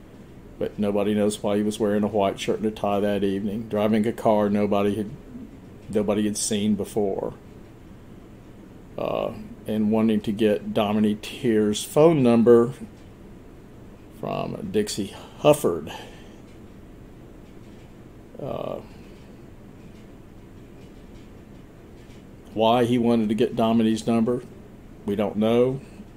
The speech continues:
There's no, according to Dominique, he didn't call her that evening. He saw her that, he had seen her that day,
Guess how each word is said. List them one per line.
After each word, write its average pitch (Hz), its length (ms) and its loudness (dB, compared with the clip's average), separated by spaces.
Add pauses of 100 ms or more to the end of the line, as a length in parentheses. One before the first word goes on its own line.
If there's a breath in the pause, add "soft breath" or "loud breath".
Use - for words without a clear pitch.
(760)
There's 101 200 -4
no, 104 240 0
according 98 460 0
to 98 80 0
Dominique, 107 640 2 (440)
he - 140 -8
didn't 95 240 -2
call 104 280 0
her 104 60 4
that 104 220 2
evening. 110 380 0
He 107 140 -4
saw 104 300 0
her 107 180 2
that, 107 240 0
he - 100 -4
had 101 160 -2
seen 120 280 0
her 123 140 2
that 113 300 2
day, 135 560 6